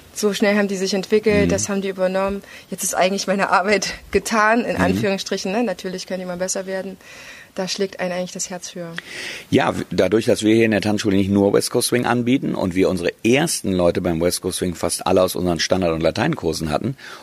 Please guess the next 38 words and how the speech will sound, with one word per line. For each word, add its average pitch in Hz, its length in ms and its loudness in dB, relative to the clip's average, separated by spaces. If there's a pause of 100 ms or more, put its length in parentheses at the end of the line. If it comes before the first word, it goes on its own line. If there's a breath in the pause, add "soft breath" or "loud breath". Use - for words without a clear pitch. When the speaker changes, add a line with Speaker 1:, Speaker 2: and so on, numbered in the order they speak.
Speaker 2:
und 101 180 2
viele 175 360 2
aber 85 200 2
bei 80 160 2
beiden 87 420 2
geblieben 92 460 0
sind, 82 300 -2
ist 85 160 -2
es 85 60 -4
erstaunlich, 95 680 0
wie 95 80 2
der 87 180 4
Rest 139 220 -2
des 90 160 -4
Tanzes 90 380 -2
sich 90 200 -6
auch - 140 -2
dadurch - 380 -2 (300 loud breath)
verändert 82 420 -2
hat, 80 180 0
wie 90 100 4
sie 87 160 2
auf 80 100 0
einmal 82 300 0
Walzer 123 300 2
tanzen 78 400 -4
können. 95 280 -2 (520 loud breath)
Und, 87 500 4
ähm, 80 420 4 (120)
was 92 140 2
sie 87 80 -6
für 92 100 -6
ein 87 60 -2
Verständnis - 500 -4
für 78 380 0
Musik 87 380 -2
bekommen 78 340 -4
haben. 73 120 -6